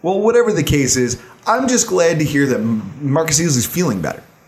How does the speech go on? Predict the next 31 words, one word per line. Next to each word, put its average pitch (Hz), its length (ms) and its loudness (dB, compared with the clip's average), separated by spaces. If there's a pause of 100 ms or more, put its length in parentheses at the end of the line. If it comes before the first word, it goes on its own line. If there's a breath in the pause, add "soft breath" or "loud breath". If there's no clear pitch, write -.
I 120 40 -6
mean, 120 100 2
that 117 100 2
he's 113 120 0
getting 147 380 0
on 139 100 0
the 135 80 2
right 123 240 0
track 120 300 -2
and 120 80 0
that 107 120 0
we 127 140 0
might 131 200 0
get 131 120 -4
to 113 80 -6
see 117 180 0
him 113 120 0
in 107 60 0
a 98 40 -2
Bills 95 280 -2
jersey, 87 240 -6
because 92 220 -8
with 92 100 -8
him 160 180 -2
on 147 80 -2
the 131 80 -2
field, 113 380 -2
we're 104 100 -2
a 98 60 -2
better 101 260 -2
team. 80 300 -10